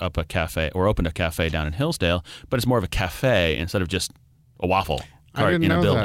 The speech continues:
Speaker 2: that. That's
Speaker 1: Yeah.
Speaker 2: one of my friend Amy's of Eating My Way Through Portland.
Speaker 1: Yeah.
Speaker 2: She's always talking
Speaker 1: Yeah.
Speaker 2: about Godfrey Gourmet. So.
Speaker 1: Yeah, so it's called Gigi's Cafe, and it's in Hills-,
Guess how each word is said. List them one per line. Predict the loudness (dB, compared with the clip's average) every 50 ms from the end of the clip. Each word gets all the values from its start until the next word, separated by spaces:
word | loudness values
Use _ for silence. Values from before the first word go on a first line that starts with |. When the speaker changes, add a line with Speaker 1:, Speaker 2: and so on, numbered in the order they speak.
| -2 -4
Speaker 2:
that. | -4
That's | -2 0 0 2
Speaker 1:
Yeah. | 2 2
Speaker 2:
one | 2 2
of | 2
my | 2 2 2 2 2
friend | 0 0 0 0 2 2 4
Amy's | 4 4 4 4 4 2 2 0 -2 -2
of | 0 0 -2 -2 -4 -2
Eating | 0 2 4 4
My | 4 4 2
Way | 2 2 2
Through | 0 0 -4 -6
Portland. | -4 -2 0 0 0 0 0 0 2
Speaker 1:
Yeah. | 0
Speaker 2:
She's | 0 0 -2 -2
always | -2 -2 -2 -4
talking | -4 -4 -6 -2 0 2
Speaker 1:
Yeah. | 2 2
Speaker 2:
about | 2 0
Godfrey | -4 -6 -6 -6 -6 -8
Gourmet. | -8 -6 -6 -4 -4 -4 -4 -6 -6
So. | -4 -2 0
Speaker 1:
Yeah, | 0 0 0 -2
so | 0 0 2
it's | 2 2
called | 2 2 2 2
Gigi's | 2 2 2 2 2 0 0 -2 -4
Cafe, | -4 -4 -4 -4 -2 -2 -2 0 0
and | 0 -2 -2
it's | -2 -2 -2
in | -2 0
Hills-, | 0 -2 -2 -4